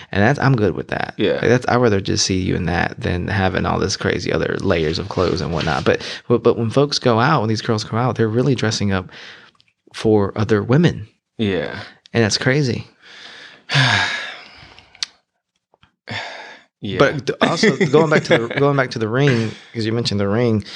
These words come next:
Speaker 1: um, same thing with the ring. You know, it's like, I don't even want a ring. You know, I don't wanna get married, but, uh,
Speaker 2: Mm-hmm.
Speaker 1: um, I don't. And if, if I do, I don't really. My, if my partner really wants a ring, then, you know, I have to, uh, maybe kinda somewhat give a little. But,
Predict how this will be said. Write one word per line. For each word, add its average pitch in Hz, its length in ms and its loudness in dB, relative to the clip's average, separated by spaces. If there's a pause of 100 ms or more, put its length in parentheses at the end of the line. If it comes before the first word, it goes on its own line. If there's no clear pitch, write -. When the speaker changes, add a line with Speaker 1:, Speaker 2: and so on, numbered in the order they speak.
(360)
Speaker 1:
um, 101 340 0
same 117 300 2
thing 113 180 0
with 107 120 -4
the 101 120 -2
ring. 107 260 2
You 101 60 0
know, 95 220 0
it's 92 140 -4
like, 95 260 -4 (840)
I 117 60 2
don't 139 120 4
even 92 160 2
want 107 140 4
a 95 40 2
ring. 78 320 -4 (220)
You 92 80 -2
know, 90 100 0
I 101 40 2
don't 117 100 2
wanna 95 100 2
get 82 140 -2
married, 101 260 2
but, 85 260 -2
uh, 110 140 0
Speaker 2:
Mm-hmm. 95 140 0
Speaker 1:
um, 98 260 0
I 104 60 0
don't. 110 260 0
And 107 100 0
if, 104 220 0
if 110 160 0
I 98 100 2
do, 104 320 4
I 98 60 2
don't 95 160 -2
really. 92 420 -2
My, 110 120 0
if 101 160 -2
my 107 80 2
partner 104 320 0
really 95 180 2
wants 95 420 0 (200)
a 101 80 0
ring, 92 300 2
then, 90 280 0
you 98 80 2
know, 85 260 2
I 101 160 2
have 92 180 0
to, 87 280 0 (460)
uh, 87 180 0
maybe 92 300 0
kinda 95 340 -2
somewhat 95 500 -2
give 101 200 4
a 90 40 2
little. 90 240 -2
But, - 300 0